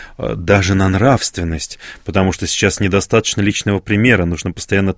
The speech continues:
твердить, как мне твердила моя бабушка. Она просто как попугай: «Не пей, не кури, не пей, не кури, не пей, не кури». Э, ещё у неё была присказка: «В лапы не попадайся», в том смысле, что с плохими компаниями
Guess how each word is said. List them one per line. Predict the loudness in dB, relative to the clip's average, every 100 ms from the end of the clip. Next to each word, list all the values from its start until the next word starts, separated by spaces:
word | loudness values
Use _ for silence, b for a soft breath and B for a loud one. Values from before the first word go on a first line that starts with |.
| -2
твердить, | -2 -2 -4 B B -6
как | -2 0
мне | 2
твердила | 2 2 4 4
моя | 4 4
бабушка. | 4 2 0 -4 -6 B B
Она | -4 0
просто | 0 -2 -4
как | -8
попугай: | -6 -2 2 4
«Не | 2
пей, | 2 4 4
не |
кури, | 2 2 2
не | 0
пей, | 2 4
не | 2
кури, | 0 0
не | 2
пей, | 4 4
не | 2
кури». | 2 2 2 B B 0
Э, | 4 6 6 4 2
ещё | 0 2 4
у |
неё | 4
была | 4 4
присказка: | 2 -2 -2 -2
«В | 2
лапы | 4 4 4
не | 2
попадайся», | 0 0 4 4 2
в | -2
том | -4
смысле, | -6 -8 -8
что | -8
с | -4
плохими | -4 0 0 2
компаниями | 0 2 2 2 0